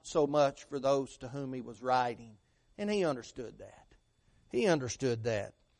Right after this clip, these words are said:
To have Jesus is to have heaven. Think about that. The saved will be with the one who gave his life for them, for eternity, never ending,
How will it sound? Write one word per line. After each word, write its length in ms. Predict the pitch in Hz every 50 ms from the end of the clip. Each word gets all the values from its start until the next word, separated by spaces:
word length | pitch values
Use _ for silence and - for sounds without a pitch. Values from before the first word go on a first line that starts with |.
| _ _ _ -
To 60 | 131
have 280 | 147 185 214 190 156 135
Jesus 500 | 160 180 226 220 160 135 156 175 175 -
is 160 | 175 156 -
to 80 | - 156
have 240 | 165 180 190 180
heaven. 400 | 180 202 233 262 226 160 135 120 117 _ _ _ _ _ _ _ _ _ _ _ _ _ _ _ _ _ _ _ _ _ _ -
Think 160 | 285 339 302
about 340 | 320 226 214 190 165 - -
that. 400 | 165 151 135 117 104 - - - _ - - - _ _ _ _ _ _ _ _ _ _ _ _ _ _ _ _ -
The 80 | 143
saved 680 | 143 - - - 220 247 285 294 285 269 254 269 233 202
will 160 | 190 185 185 175
be 220 | 165 214 247 277
with 180 | 277 294 285 -
the 80 | 269
one 340 | 233 208 202 202 202 220 226
who 160 | 208 202 196
gave 280 | 170 196 214 214 202 180
his 300 | 202 277 330 330 247 208
life 380 | 202 185 180 175 196 226 240 - -
for 240 | - 254 277 277 285
them, 460 | 240 277 294 311 330 320 269 180 131 - _ _ _ _ _ _ _ _ _ _
for 300 | - 240 240 254 254 269
eternity, 1040 | 269 269 277 269 - - - 285 294 311 330 339 311 262 - - 175 147 117 104 - _ _ _ _ _ _ _ -
never 640 | - 165 180 214 247 269 277 247 285 277 277 254 - -
ending, 680 | 254 277 302 320 320 285 214 185 156 135 113 101